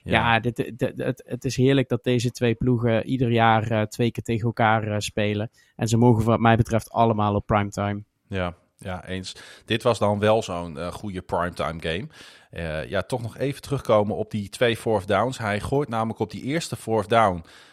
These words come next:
Speaker 1: gooit hij een zesendertig yard dart. En op de tweede fourth down, dat was een fourth en, en, en, en goal, gooit hij, ehm, op Joshua Palmer in de, in de, in de back
Speaker 2: Ja.
Speaker 1: of the end zone, zeg maar.
Speaker 2: Ongelooflijk, hè?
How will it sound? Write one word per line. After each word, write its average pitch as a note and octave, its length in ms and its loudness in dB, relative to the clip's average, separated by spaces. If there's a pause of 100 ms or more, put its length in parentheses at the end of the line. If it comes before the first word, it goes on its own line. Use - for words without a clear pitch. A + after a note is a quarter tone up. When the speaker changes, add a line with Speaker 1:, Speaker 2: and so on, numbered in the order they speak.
Speaker 1:
gooit A#2 280 0
hij D#2+ 80 -8
een F2 120 -4
zesendertig B2 1120 -4
yard G2+ 340 -2
dart. C3 300 0
En A2+ 140 -6
op - 140 -8
de G2 100 -14
tweede E3+ 420 -2
fourth F#2+ 340 -4
down, F#2+ 200 -2
dat A2 140 -4
was G2+ 160 -2
een G2+ 80 -8
fourth A2+ 340 -2
en, F2+ 300 -6
en, F#2 200 -8
en, F2+ 260 -10
en F#2 240 -8
goal, A2+ 340 0 (320)
gooit B2+ 360 -2
hij, A2 340 -8
ehm, F#2+ 580 -4 (220)
op - 180 -10
Joshua B2+ 380 0
Palmer D3+ 580 -2
in A2 180 -4
de, G2 300 -2
in F#2+ 160 -8
de, F2+ 100 -10
in G2 100 -10
de G2 80 -8
back C3 180 -2
Speaker 2:
Ja. D3+ 80 -2
Speaker 1:
of A#2 60 0
the G#2 160 -2
end B2+ 120 -4
zone, C3 180 -2
zeg A#2+ 200 -6
maar. B2 360 -6 (340)
Speaker 2:
Ongelooflijk, A2+ 580 0
hè? G#2 120 -4